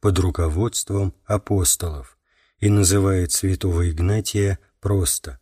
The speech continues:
общником апостолов и в речах,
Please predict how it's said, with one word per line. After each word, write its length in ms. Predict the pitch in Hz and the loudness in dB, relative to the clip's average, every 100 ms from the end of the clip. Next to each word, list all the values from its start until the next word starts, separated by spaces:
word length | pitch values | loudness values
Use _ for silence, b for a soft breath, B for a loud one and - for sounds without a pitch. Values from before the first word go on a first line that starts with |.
| _ _ _ _ | _ _ _ _
общником 920 | - 107 92 - - 90 85 - 80 - - | -2 0 0 -2 -4 -2 -4 -4 -8 -10 -6
апостолов 920 | 87 - 113 117 - 104 98 101 - b b _ | -4 -2 -2 -2 -2 -2 0 -2 -4 b b _
и 160 | 113 104 | 0 0
в 100 | 85 | 2
речах, 680 | 85 76 - 107 120 117 | 0 -2 -2 0 0 -4